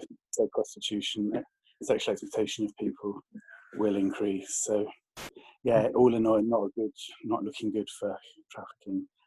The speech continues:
Speaker 1: That's
Speaker 2: Yeah.
Speaker 1: just the human, that's just the sexual trafficking side of it.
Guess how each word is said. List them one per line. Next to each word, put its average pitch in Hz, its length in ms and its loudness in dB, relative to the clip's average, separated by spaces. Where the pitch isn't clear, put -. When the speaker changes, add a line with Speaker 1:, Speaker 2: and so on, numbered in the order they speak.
Speaker 1:
That's 120 200 6
Speaker 2:
Yeah. 117 140 0
Speaker 1:
just - 140 -2
the 92 60 -6
human, 113 460 0
that's 117 220 2
just - 300 0
the 107 220 0
sexual 104 440 0
trafficking 101 440 -2
side 92 240 -6
of 90 80 -12
it. 107 160 -2